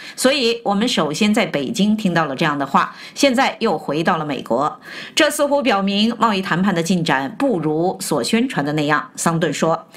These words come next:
美国总统川普周二表示，这项贸易协定可能要等到二零二零年美国总统大选之后。在与北约领导人会晤之前，川普在伦敦附近告诉记者：“我没有最后期限，没有。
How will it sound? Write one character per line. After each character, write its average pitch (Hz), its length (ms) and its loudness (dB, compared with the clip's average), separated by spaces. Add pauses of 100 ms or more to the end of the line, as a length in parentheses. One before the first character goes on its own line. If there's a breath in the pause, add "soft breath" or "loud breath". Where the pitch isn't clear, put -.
(440 loud breath)
美 233 140 4
国 294 100 2
总 294 160 -2
统 214 160 -2
川 226 240 0
普 196 100 -4
周 170 140 2
二 175 100 4
表 151 220 -2
示， 160 260 -2
这 269 220 2
项 220 180 2
贸 175 140 0
易 165 80 -2
协 160 220 0
定 170 200 0
可 185 140 -2
能 156 140 0
要 196 180 2
等 135 160 -4
到 277 120 4
二 208 180 0
零 185 120 0
二 220 120 2
零 170 200 -2
年 165 380 0
美 160 160 2
国 180 100 0
总 220 200 0
统 147 160 -4
大 196 180 2
选 - 240 -6
之 226 140 2
后。 - 280 0 (840 loud breath)
在 302 200 2
与 247 180 0
北 208 260 2
约 233 200 2
领 214 180 0
导 185 140 2
人 160 240 0
会 190 160 2
晤 160 100 0
之 175 140 0
前， 165 400 0
川 254 220 2
普 - 120 -6
在 180 180 2
伦 165 220 2
敦 226 160 2
附 226 140 0
近 170 220 0
告 170 180 2
诉 156 160 -4
记 170 160 0
者 139 400 0
：“我 175 160 2
没 170 200 2
有 190 180 0
最 175 120 -2
后 165 160 0
期 170 200 0
限， 180 260 0
没 180 160 0
有。 160 240 -2